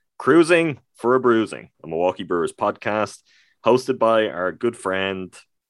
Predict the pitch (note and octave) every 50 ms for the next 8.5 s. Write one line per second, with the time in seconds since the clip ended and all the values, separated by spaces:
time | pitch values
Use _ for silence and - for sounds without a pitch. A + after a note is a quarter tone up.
0 | _ _ _ D#2 F2 A2+ C3+ C#3+ C3 G2 - G2+ F2 E2 E2 E2 D#2+ D#2+ D#2 -
1 | - F2+ - - - F2+ E2+ D#2+ - E2 C#2+ D2 D2 C#2+ - - - - G2 G2+
2 | G#2 G#2 G#2 G2+ F#2+ G2 F#2+ - _ _ _ _ _ _ _ _ _ _ _ _
3 | _ _ _ _ _ _ _ _ _ _ _ _ _ - A2 A#2+ B2 A#2+ A#2 A#2
4 | A#2 A2+ A2 G#2 G2 F#2 - - G#2 G2 G#2 G2+ G#2 G#2+ G#2+ - - E2 - -
5 | - F#2+ F2+ F#2 A#2+ C3+ C3+ - - D#2+ D#2+ D#2+ - F2+ G2 B2+ - - - -
6 | - - _ _ _ _ _ _ _ _ _ _ _ _ - F#2 F#2+ E2 E2 E2+
7 | D#2+ E2 E2 D#2+ D#2+ D2+ - _ _ _ _ _ _ _ _ _ _ _ - -
8 | A#2 A#2 - - - G#2 G3 G3 F#3+ F#3+